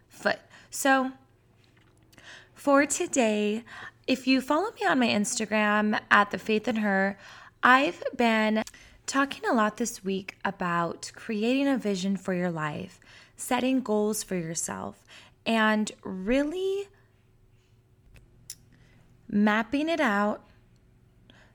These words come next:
setting yourself up for success, and taking action on your goals. So I really want to talk about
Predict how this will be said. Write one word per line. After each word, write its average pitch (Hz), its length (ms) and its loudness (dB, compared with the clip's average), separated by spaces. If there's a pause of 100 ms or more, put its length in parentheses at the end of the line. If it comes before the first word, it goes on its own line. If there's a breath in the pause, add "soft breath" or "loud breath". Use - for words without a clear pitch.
setting 240 580 -2
yourself 233 560 -2 (100)
up 190 300 0 (100)
for 220 380 -6
success, - 760 -4 (460 loud breath)
and 208 420 2 (140)
taking 269 480 -6 (180)
action 214 680 -4 (440 soft breath)
on 208 540 0 (320)
your 233 300 -2
goals. 226 680 -2 (500 loud breath)
So 247 440 2 (100)
I 247 60 2
really 262 320 0
want 359 160 -2
to - 140 -8
talk 208 260 -2
about 180 600 -2